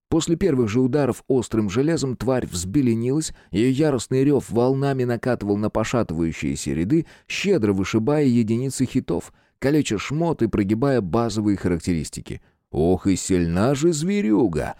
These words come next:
причём именно своими массовыми эффектами. Тут уже неважно, сто человек ты привёл или тысячу,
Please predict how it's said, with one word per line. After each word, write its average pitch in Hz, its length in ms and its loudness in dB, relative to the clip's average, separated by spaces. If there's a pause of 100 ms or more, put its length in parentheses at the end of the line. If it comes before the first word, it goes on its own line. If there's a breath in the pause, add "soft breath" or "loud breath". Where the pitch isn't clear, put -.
(220 soft breath)
причём 123 380 0
именно 131 260 0
своими 101 580 2
массовыми 120 720 0
эффектами. 65 560 -4 (260 soft breath)
Тут 220 320 0
уже 131 300 2
неважно, 90 520 0
сто 190 380 0
человек 175 480 2
ты 147 100 0
привёл 120 440 2
или 78 160 -2
тысячу, 170 600 -2